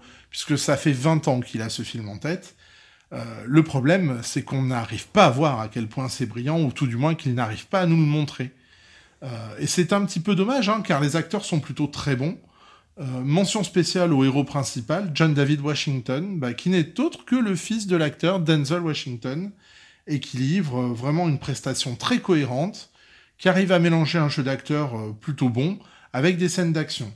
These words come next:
Euh, il est parfaitement accompagné par un Robert Pattinson, dont le personnage ressemble un petit peu à celui de Joseph Gordon-Levitt dans Inception. Et même Kenneth Branagh ne surjoue pas, hein, ce qui ne lui était pas arrivé depuis très très longtemps.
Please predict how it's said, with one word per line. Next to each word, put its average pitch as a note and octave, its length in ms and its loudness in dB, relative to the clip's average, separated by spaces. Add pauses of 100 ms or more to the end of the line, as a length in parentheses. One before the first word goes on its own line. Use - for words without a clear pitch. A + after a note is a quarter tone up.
(560)
Euh, A2+ 320 -12
il D#3+ 120 2
est D#3+ 60 10
parfaitement A3 680 -2
accompagné F3 680 2
par B2 280 -4
un B2+ 180 -2
Robert D#3+ 420 0
Pattinson, D#3+ 760 0
dont B2+ 240 -4
le B2 140 -2
personnage C#3 540 -2
ressemble C#3+ 520 -2
un G#3 200 0
petit G#3 200 -8
peu F#3+ 220 -2
à F3+ 80 0
celui E3 260 -4
de C#3+ 180 0
Joseph C#3+ 320 -2
Gordon-Levitt D3+ 840 0 (500)
dans B2+ 100 0
Inception. C#3 760 -2 (540)
Et C#3 220 0
même C4 340 4
Kenneth G3 380 2
Branagh D#3+ 420 4
ne D3+ 160 4
surjoue D#3+ 480 -2
pas, D3+ 440 -4
hein, B2+ 300 -6
ce - 100 -12
qui - 120 -8
ne C#3 60 0
lui C3+ 80 0
était A#2 160 -6
pas F3 180 0
arrivé C#3+ 340 2
depuis D#3+ 380 -4
très D3+ 180 -6
très F#3 180 -4
longtemps. D3 380 -4